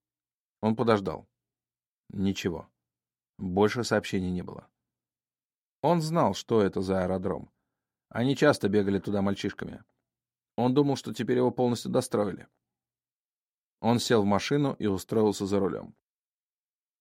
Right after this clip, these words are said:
Тут пахло просто прекрасно. Холодной кожей. Когда он вставил ключ в зажигание, приборная доска загорелась мягким голубым светом.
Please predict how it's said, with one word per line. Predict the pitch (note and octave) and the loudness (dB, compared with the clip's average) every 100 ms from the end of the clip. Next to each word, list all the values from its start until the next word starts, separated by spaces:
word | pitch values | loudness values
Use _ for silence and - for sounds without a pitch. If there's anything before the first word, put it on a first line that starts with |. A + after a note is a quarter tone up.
| _ - | _ -4
Тут | A#2+ - | -4 0
пахло | A#2+ G#2 - G2 | 2 2 2 -6
просто | - G#2 G2+ - | -4 -4 -4 -8
прекрасно. | F2+ E2+ - - - - - _ _ _ _ | -10 -10 -8 -10 -12 -20 -20 _ _ _ _
Холодной | - G#2+ G2 G2+ F#2 F2+ | -2 0 2 2 -2 -6
кожей. | - D#2 - - _ _ _ _ _ _ _ _ _ _ | -6 -8 -10 -20 _ _ _ _ _ _ _ _ _ _
Когда | A2 A2+ C#3 | 0 4 4
он | B2+ | 2
вставил | - C3+ A#2 | 2 4 4
ключ | G#2+ C3 A2+ | 2 -4 -4
в | G2+ | -4
зажигание, | G2+ G2 A2 D3 C3 A2+ - _ _ _ - | -2 0 2 2 4 2 -2 _ _ _ -4
приборная | A#2 A#2 C#3+ B2+ | 2 4 6 6
доска | A2+ A2 - G#2+ | 4 4 4 4
загорелась | A2 G#2+ A#2 A#2 G#2 | 6 6 6 4 2
мягким | G#2+ A#2 A2 G#2+ | 0 0 0 -2
голубым | G2 F#2+ G2 G2 | 0 0 0 -2
светом. | - - F#2+ - - | -4 -6 -6 -8 -12